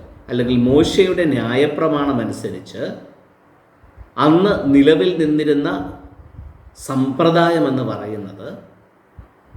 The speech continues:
മോശയുടെ ന്യായപ്രമാണം തെറ്റാ-, അതിനെ നിവർത്തിക്കാതെ അതിനെ തെറ്റിക്കുന്ന വ്യക്തികളെ ആ ജെറുസലേമിൻ്റെ ആ ടൗൺഷിപ്പിൽ നിന്ന് അവർ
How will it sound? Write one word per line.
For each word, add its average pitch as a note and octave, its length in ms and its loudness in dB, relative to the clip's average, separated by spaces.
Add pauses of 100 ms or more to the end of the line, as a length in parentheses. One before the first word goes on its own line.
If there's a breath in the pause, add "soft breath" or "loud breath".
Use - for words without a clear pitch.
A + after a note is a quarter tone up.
(160)
മോശയുടെ D#3+ 600 2
ന്യായപ്രമാണം D3 880 0 (200)
തെറ്റാ-, C#3 680 -2 (600)
അതിനെ C3+ 300 2 (460)
നിവർത്തിക്കാതെ C3+ 920 -2 (640 soft breath)
അതിനെ C#3 200 2 (140)
തെറ്റിക്കുന്ന B2 640 -2 (1600)
വ്യക്തികളെ C#3 760 0 (1000)
ആ C3+ 120 0 (200)
ജെറുസലേമിൻ്റെ E3 920 2
ആ - 20 2 (180)
ടൗൺഷിപ്പിൽ D3 680 0
നിന്ന് G#2 260 -8 (260)
അവർ A#2 140 -6